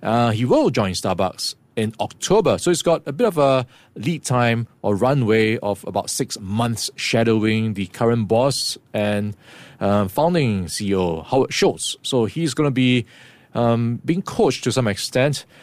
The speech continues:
And it's an interesting time because Starbucks is going through a few new challenges, including how many of its stores are trying to, uh, become a, become union members. And that is leading to new challenges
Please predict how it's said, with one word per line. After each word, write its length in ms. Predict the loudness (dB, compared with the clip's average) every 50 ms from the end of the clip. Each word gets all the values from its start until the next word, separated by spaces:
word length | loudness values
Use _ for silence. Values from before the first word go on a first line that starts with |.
| -16 -6 -2
And 280 | 0 2 2 2 0 -2 -2
it's 320 | -2 -2 -2 -4 -8 -8 -10 _ _ _ -4
an 120 | -4 -2 -2
interesting 580 | -2 -2 -2 -2 -2 -2 0 2 2 0 -2 -4 -8 -8
time 320 | -4 0 2 2 2 2
because 420 | 0 0 0 2 2 2 2 0
Starbucks 380 | 0 0 2 2 2 0 -2 -4
is 80 | -6 -2
going 240 | 0 0 0 0
through 400 | -2 -4 -4 -2 0 2 2 2
a 60 | 0 -2
few 280 | -4 -4 -2 0 0
new 160 | 0 0 0
challenges, 720 | -2 -4 -4 -2 0 2 2 2 2 2 2 2 2 0 -2 -8
including 320 | -8 -4 -2 -2 -2 -2
how 200 | -2 0 0 0
many 520 | 0 0 0 2 2 2 2 2 0 0
of 180 | -2 -2 -2 -2
its 100 | -2 -2
stores 800 | -2 -4 -4 -4 -6 -4 0 2 4 4 4 4 2 0 -2 -4
are 180 | -4 -4 -4
trying 360 | -4 -4 -4 -2 -2 -2 -2
to, 280 | -4 -4 -2 -2 -2 -4 -6 -8 -18 -20 -20 -20 -20 -10 -4
uh, 140 | -2 0 0
become 400 | 0 -2 -2 0 0 0 0 0
a, 400 | -2 -2 0 0 0 0 -2 -2 -4 -8 -16 _ _ -20 -20 -20 _ _ _ _ _ _ _ -8
become 220 | -2 0 0 2 2
union 300 | 4 4 4 4 4 2
members. 500 | 2 2 2 4 4 4 2 2 -2 -6 -12 -18 -20 -20 -10
And 260 | -4 -2 0 0 0 2
that 180 | 2 2 2
is 120 | 0 0 -2
leading 180 | -2 0 0
to 100 | 0 0
new 200 | 0 0 0 0
challenges 920 | 0 0 2 2 2 2 2 2 4 4 2 2 0 -4 -6 -6 -8 -8 -10